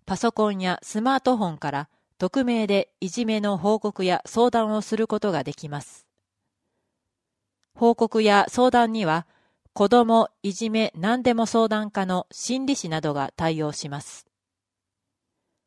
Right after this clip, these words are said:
対象、市内の私立小学校、中学校、義務教育学校、小学四年生以上。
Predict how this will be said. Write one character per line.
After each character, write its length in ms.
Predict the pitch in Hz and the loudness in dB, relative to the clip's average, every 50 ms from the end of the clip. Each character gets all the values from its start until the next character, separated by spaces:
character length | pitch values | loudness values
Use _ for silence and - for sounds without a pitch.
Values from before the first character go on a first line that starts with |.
| _ _ _ | _ _ _
対 200 | - 214 208 202 | -2 0 0 0
象、 460 | 190 - - 185 180 175 175 170 - _ _ _ _ _ _ _ _ _ _ _ _ _ _ | 0 0 2 2 4 4 4 2 0 _ _ _ _ _ _ _ _ _ _ _ _ _ _
市 220 | - - - 262 262 | -12 -10 -8 -2 0
内 220 | 254 226 190 160 | 0 0 0 -2
の 260 | 143 143 143 143 - _ _ _ _ | -4 -6 -6 -8 -8 _ _ _ _
私 240 | - - - - 220 | -16 -10 -6 -4 -2
立 420 | 233 269 254 - - 233 233 - - | -2 -2 -4 -4 -4 -4 -4 -4 -4
小 260 | - - 233 233 220 | -4 0 2 2 2
学 160 | 214 220 220 _ _ _ | 2 0 -2 _ _ _
校、 260 | - 202 - 135 - - | -6 -4 -4 -4 -6 -8
中 240 | - - 220 226 220 | -8 -4 0 0 2
学 200 | 208 214 208 - _ _ - | 2 0 -2 -2 _ _ -8
校、 260 | - 139 135 120 - _ _ | -6 -6 -6 -6 -10 _ _
義 100 | - 196 214 | -4 -4 -2
務 160 | 240 254 240 | -2 -2 -4
教 300 | - - 247 233 226 220 | -2 0 2 4 4 4
育 240 | 220 - - 202 185 | 2 0 -4 -4 -4
学 180 | 196 196 190 _ _ - | -4 -4 -4 _ _ -8
校、 360 | - 147 135 127 123 - _ _ _ _ _ _ _ _ _ _ _ _ _ _ _ _ _ _ _ | -4 -4 -4 -4 -6 -10 _ _ _ _ _ _ _ _ _ _ _ _ _ _ _ _ _ _ _
小 300 | - - - 202 202 196 | -8 -2 0 2 2 2
学 440 | 185 185 180 - - 170 165 165 - | 2 0 -2 -4 -4 -4 -4 -4 -4
四 200 | - 143 175 180 | -4 -2 0 0
年 200 | 196 220 220 214 | 0 0 -2 -2
生 320 | 196 - - 185 185 180 - - | -4 -4 -2 0 0 0 -2 -4
以 80 | 180 | -8
上。 380 | 160 - 151 127 117 107 - | -10 -10 -10 -8 -10 -10 -14